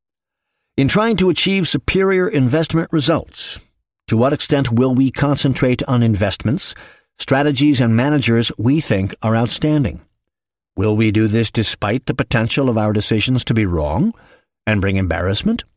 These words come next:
Or will fear of error, embarrassment, criticism, and unpleasant headlines make us diversify highly, emulate the benchmark portfolio, and trade boldness for safety? Will we opt for low-cost, low-aspiration,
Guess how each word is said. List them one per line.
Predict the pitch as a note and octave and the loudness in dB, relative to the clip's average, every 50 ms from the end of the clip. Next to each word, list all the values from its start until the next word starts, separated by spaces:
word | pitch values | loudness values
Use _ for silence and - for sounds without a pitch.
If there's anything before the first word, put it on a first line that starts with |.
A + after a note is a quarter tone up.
| _ _ - | _ _ -2
Or | D3 E3+ F#3 F#3 F#3 F3+ F3+ - | 0 2 2 2 2 0 0 2
will | D#3 D#3+ E3 D#3+ D#3+ D3+ | 2 2 2 2 2 0
fear | - - G3 G3 G3 F#3+ | 0 0 0 0 0 2
of | E3+ C#3+ A#2+ A#2 - | 2 0 0 0 0
error, | C#3+ D3+ D#3+ D3 B2+ B2+ D3+ F3+ F#3 F#3 - | 0 0 2 2 2 0 0 -2 -4 -6 -4
embarrassment, | - A2+ G#2+ G2+ A#2 B2+ B2+ B2+ B2 - D#3+ F#3 - - _ _ _ | -2 0 0 2 2 2 2 0 0 0 -2 -4 -4 -8 _ _ _
criticism, | _ - - C#3+ D3 D3 D3 - - C#3 C3+ B2+ D#3 E3 D#3 | _ -2 0 2 2 2 2 2 2 0 0 0 2 2 2
and | B2+ A#2 A#2+ | 2 2 2
unpleasant | B2+ C#3 C3+ A#2+ - - C#3 B2+ B2+ A2+ F#2+ - - | 2 2 0 0 0 0 0 2 2 0 -2 -4 -4
headlines | A#2+ D#3 E3+ D3+ A#2+ G2 F2 E2+ G2+ C3+ D3 - - - - - _ _ _ _ - | -2 -2 0 0 0 0 0 0 0 -2 -2 -4 -8 -12 -20 -20 _ _ _ _ -2
make | A2 A#2+ B2+ - - | 0 0 0 0 0
us | C#3 C3 - | 0 0 0
diversify | - B2 A#2 G#2+ C#3+ D3 C#3 - C#3+ B2+ D3 D3 D#3 | 0 0 2 2 2 2 2 2 0 0 0 0 0
highly, | D3 B2 C#3 D3+ D#3+ D3+ G#2+ E2 - - _ _ _ _ _ - | 2 0 0 0 0 0 -2 -2 -6 -10 _ _ _ _ _ -4
emulate | - D3+ F3+ F#3 F#3 F3+ F3 D#3+ D3+ D3 D3 - - - | -2 0 0 2 2 2 2 2 2 2 0 -2 -4 -2
the | B2+ A#2 | 0 0
benchmark | C#3+ C#3 C3+ - - C3 C3 B2+ A#2 - | 2 2 0 0 0 0 -2 -2 -2 -2
portfolio, | - C#3 B2+ A2+ - - B2+ B2 A#2+ A#2 G#2 F2+ D#2+ B1+ - - - - - _ _ - | -2 0 0 0 0 0 0 2 2 2 2 0 -2 -4 -8 -10 -18 -20 -20 _ _ -4
and | G#2 G#2+ G#2 | -2 -2 0
trade | - B2 A#2 A2 G#2+ G2+ | 0 2 2 2 2 2
boldness | F2 B2+ D3 D3+ C3 A#2+ B2+ B2 | 2 2 2 2 2 2 0 0
for | - - B2 | 0 0 0
safety? | G#2+ - C3+ C3+ C#3+ - - F2+ - - _ _ _ _ _ _ _ _ _ _ - | 0 2 2 0 0 0 -4 -8 -10 -10 _ _ _ _ _ _ _ _ _ _ -2
Will | A#2+ C3 D3+ D#3 D#3 | 2 2 4 4 4
we | D3 D3+ D3+ D3+ | 4 4 2 2
opt | - C3 C3+ B2+ - - | 0 -4 -4 -4 -4 -4
for | - - A#2 A2 | -2 0 0 2
low-cost, | G#2 G#2 A2 C3 E3 D#3 - - C#3+ D3 - - - - - - - - _ _ - | 2 2 2 2 2 0 0 0 0 2 0 -2 -2 -6 -12 -20 -20 -20 _ _ -2
low-aspiration, | G#2+ A#2+ C3+ C#3 C3+ C3+ - D3 C3+ B2 - - - G#2+ G#2+ C3 D#3 D3+ - - G2+ G2 A2 A#2+ | 0 2 2 2 2 0 0 0 -2 -2 -2 -2 -2 0 0 2 2 0 0 0 -2 -2 -4 -4